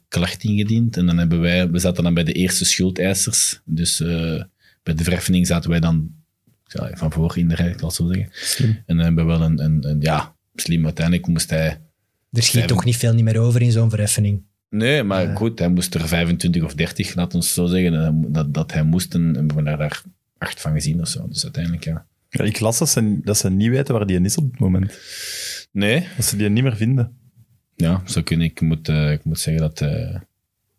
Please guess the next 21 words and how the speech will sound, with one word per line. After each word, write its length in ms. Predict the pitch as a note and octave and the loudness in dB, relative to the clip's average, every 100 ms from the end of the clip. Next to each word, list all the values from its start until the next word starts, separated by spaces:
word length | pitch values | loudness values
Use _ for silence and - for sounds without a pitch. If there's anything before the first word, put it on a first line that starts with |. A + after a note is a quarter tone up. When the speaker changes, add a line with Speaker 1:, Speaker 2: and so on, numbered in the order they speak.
| - | -4
Speaker 1:
zowel 280 | E2 E2+ E2+ | 0 0 0
ik 260 | F#2 F2+ | -2 0
naar 240 | F2+ E2 E2+ | 0 0 0
hem 240 | F2+ G2 | 0 2
is, 200 | E2+ - | 0 0
is 200 | E2 - | -2 -2
er 120 | D#2 | -2
geen 220 | - D#2+ | -2 0
interesse, 500 | D#2+ D2+ D#2 F2 - | 0 -2 -2 -2 0
maar 120 | E2+ D#2+ | 0 0
ik 80 | |
denk 160 | D2+ D#2 | 0 0
dat 160 | D#2 D#2 | -2 -2
er 140 | D#2+ | -4
vooral 320 | F2 D#2+ E2 | -2 -2 -2
haat 260 | E2 D#2+ D#2+ | -2 -2 -2
is 160 | E2 D#2 | -2 0
in 120 | D#2 | 0
de 60 | |
andere 320 | D2 D#2+ E2+ F2 | 0 0 0 0
richting. 360 | F#2 - G#2 | -2 -4 -10